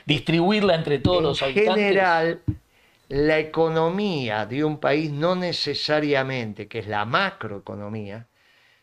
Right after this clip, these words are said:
Speaker 2: se puede homologar con la microeconomía, que es la economía entre las personas físicas o jurídicas.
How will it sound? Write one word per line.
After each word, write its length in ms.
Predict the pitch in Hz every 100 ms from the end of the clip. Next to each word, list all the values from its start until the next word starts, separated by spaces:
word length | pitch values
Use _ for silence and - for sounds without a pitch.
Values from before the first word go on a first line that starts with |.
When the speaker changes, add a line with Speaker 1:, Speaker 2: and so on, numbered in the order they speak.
| _
Speaker 2:
se 300 | - - 123
puede 320 | 131 139 151
homologar 680 | 143 135 131 131 131 127 131
con 240 | 131 117
la 100 | 110
microeconomía, 1120 | 101 127 123 120 113 107 110 110 110 113 127
que 140 | 123 113
es 60 |
la 120 | 113 110
economía 580 | 107 110 107 113 131
entre 220 | 131 113 104
las 140 | 107
personas 500 | 104 107 - 123 110
físicas 540 | - 120 - 113 107 -
o 60 |
jurídicas. 760 | - 98 90 - - - -